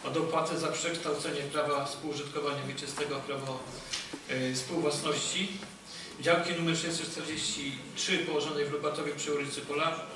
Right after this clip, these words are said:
e, Polarnej. Rada jako organ stanowiący gminy winna uregulować kwestię określenia warunków udzielania bonifikat z tytułu przekształcenia prawa użytkowania wieczystego w prawo własności w akcie normatywnym o charakterze powszechnie obowiązującym.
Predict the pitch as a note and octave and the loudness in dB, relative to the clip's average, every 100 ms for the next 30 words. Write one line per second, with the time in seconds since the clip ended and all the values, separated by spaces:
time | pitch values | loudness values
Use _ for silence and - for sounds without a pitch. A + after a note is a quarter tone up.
0 | - C#3+ C#3 D3+ D#3+ F3 E3+ E3+ E3 E3 | -6 -4 -2 2 4 4 4 0 -2 -4
1 | - - - - C#3 E3+ E3+ F3 - D#3+ | -8 -10 -12 -6 4 6 8 6 4 4
2 | D#3+ D#3+ D#3+ - D3 D3+ D#3 - C#3 C#3 | 2 2 0 0 0 2 0 0 -2 -4
3 | C3+ - C3 D3 E3+ E3+ E3 E3 E3 - | -8 -8 -6 0 0 0 0 8 10 10
4 | E3 E3+ D#3+ - - - - - - - | 8 6 6 4 2 0 0 2 0 -2
5 | - - - D3 D3 E3+ E3+ F#3+ F3+ F3 | -6 -12 -2 0 2 2 4 4 4 4
6 | E3 E3 E3 E3 - - D#3+ C#3+ D3+ D3+ | 4 2 0 -4 -6 -6 -4 -2 0 0
7 | C#3 C#3+ D3+ D#3 F3+ F3+ D#3 - D#3+ F3 | 0 0 0 0 -2 -2 -2 -4 -4 -2
8 | D#3 - - - D3 C#3 D#3+ D3 C#3+ D#3 | -2 -2 -4 -4 -4 -2 -2 -2 0 0
9 | D3 D3 D3 D3+ C#3+ C#3+ C#3+ C#3 C#3+ D3+ | 2 2 0 -2 -2 0 -2 -4 -4 -2
10 | D3 C#3 D3 C#3+ C#3+ C#3 C#3 D3+ C#3+ - | -2 0 0 0 0 0 0 -2 -2 0
11 | F3+ G3 F3+ - - - D#3 E3+ F3 E3+ | -2 -2 -6 -8 -10 -4 4 6 6 2
12 | E3 D3 D3 D3 E3 E3+ F3+ D3 D#3+ D3 | 2 2 2 2 -2 -2 -4 -2 0 2
13 | D3 - D#3+ D#3 - - - D#3+ E3 F#3+ | 2 0 0 0 -2 -6 -4 0 2 2
14 | E3+ E3+ D#3+ D#3+ D#3 D3 C#3+ B2+ - - | 2 0 -2 -2 -2 0 0 0 -2 -6